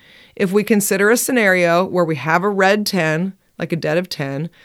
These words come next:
but we also have a black six, as in we have six dollars of money to work with, isn't our net worth negative four dollars? This is what we'd expect. And this is how that works.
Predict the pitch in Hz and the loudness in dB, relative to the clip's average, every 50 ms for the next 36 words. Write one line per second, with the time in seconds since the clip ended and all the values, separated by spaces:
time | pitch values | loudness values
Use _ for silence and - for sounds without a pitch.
0 | - - - 196 196 214 - - 220 269 320 - - 262 233 202 180 185 160 180 | -20 -8 -2 0 2 2 4 6 8 8 8 6 4 2 2 2 0 2 2 4
1 | 175 175 175 - - - - 302 262 240 - - - - - 180 190 190 165 185 | 4 4 2 0 0 2 4 4 4 2 0 -4 -8 -4 0 2 2 2 2 0
2 | 185 185 190 196 190 165 214 233 226 - - 254 226 - - 185 190 202 208 214 | 0 0 0 0 2 4 4 4 4 2 0 -2 -2 -2 -2 0 2 2 4 2
3 | 220 180 208 202 220 240 269 226 185 151 156 156 151 - - 147 151 190 - - | 2 2 0 0 0 0 0 0 -2 -2 -2 -4 -6 -4 -4 -4 -4 -4 -6 -10
4 | - _ _ _ _ _ _ _ _ - - 190 175 190 - 185 180 170 170 175 | -18 _ _ _ _ _ _ _ _ -6 -4 -2 -2 0 0 0 0 2 2 0
5 | - - - 180 175 175 190 185 - - - _ _ _ _ _ _ _ _ _ | 0 -2 -2 0 0 0 -2 -4 -8 -16 -20 _ _ _ _ _ _ _ _ _
6 | - 170 165 165 156 165 175 170 - - 175 170 165 160 156 156 - 220 220 - | -2 0 0 2 0 0 -2 -4 -2 -2 0 0 0 0 0 -2 -2 -4 -8 -10
7 | - - _ _ _ _ _ _ _ _ _ _ _ _ _ _ _ - - 151 | -14 -16 _ _ _ _ _ _ _ _ _ _ _ _ _ _ _ -12 -10 -8
8 | 143 151 151 170 170 - 190 190 214 208 - - 285 285 - - _ - - _ | -6 -4 -4 -2 0 0 0 0 0 -2 -2 -4 -4 -4 -4 -6 _ -20 -20 _
9 | _ _ _ _ _ _ _ - - 165 156 147 170 180 - - 196 240 254 240 | _ _ _ _ _ _ _ -8 -4 -4 -2 0 -2 -2 -2 0 2 2 2 2
10 | 185 170 151 143 143 151 - - - 165 170 151 - - - - - - - - | 0 -2 -6 -4 -4 -4 -6 -4 -4 -4 -4 -4 -6 -10 -14 -14 -14 -14 -14 -18